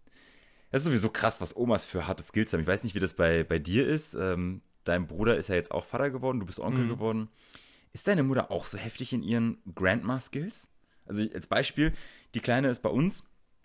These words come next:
Speaker 1: und, ähm, sie kämpft halt immer mit dem Schlafen, ne? Also
Speaker 2: Mhm.
Speaker 1: die hast du auf dem Arm, sie ist seit ich weiß nicht wie vielen Stunden wach und sie will einfach nicht schlafen, du schaukelst sie, du gehst mit ihr rum, aber ist nicht. Sie knatscht viel eher. Und dann kommt Oma um die Ecke, nimmt dieses Kind,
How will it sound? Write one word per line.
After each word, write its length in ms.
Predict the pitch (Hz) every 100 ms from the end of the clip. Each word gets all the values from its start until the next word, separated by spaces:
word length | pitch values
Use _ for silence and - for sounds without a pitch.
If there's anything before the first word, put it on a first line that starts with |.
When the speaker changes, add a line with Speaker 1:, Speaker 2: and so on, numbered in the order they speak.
| _ _ _ -
Speaker 1:
und, 340 | 95 92 82
ähm, 260 | 87 85 82
sie 180 | 85 87
kämpft 320 | 78 98 90
halt 100 | 82
immer 180 | - 80
mit 100 | 78
dem 60 | -
Schlafen, 400 | - 73 69 69
ne? 220 | 92 95
Also 500 | - 135 76 73 62
Speaker 2:
Mhm. 360 | 50 53 50 50 _ _
Speaker 1:
die 260 | - 110
hast 160 | 98 -
du 40 | 101
auf 60 |
dem 100 | 107
Arm, 320 | - 107 110
sie 120 | 98 90
ist 120 | -
seit 200 | 92 80
ich 80 | 82
weiß 220 | 90 -
nicht 120 | 92
wie 40 | -
vielen 140 | 95
Stunden 300 | - 90 82
wach 240 | 107 - - - - - -
und 160 | 107 -
sie 180 | 98 78
will 240 | 113 135 -
einfach 300 | 113 110 -
nicht 160 | 107
schlafen, 340 | - 80 90 - - - - - _ -
du 180 | -
schaukelst 520 | 104 - 143 135 - -
sie, 220 | 117 113
du 120 | 101
gehst 240 | - 120
mit 100 | 110
ihr 100 | 85
rum, 380 | 92 92 120 120
aber 300 | 73 85 87
ist 180 | 80 -
nicht. 320 | 85 110 -
Sie 140 | - 80
knatscht 420 | - 92 - -
viel 140 | 73
eher. 280 | 60 80 123 - - -
Und 100 | 113
dann 100 | 147
kommt 220 | 151 -
Oma 220 | 151 151
um 120 | 92
die 120 | 85 80
Ecke, 220 | - 92
nimmt 200 | 107 147
dieses 280 | 110 90 -
Kind, 380 | 98 139 220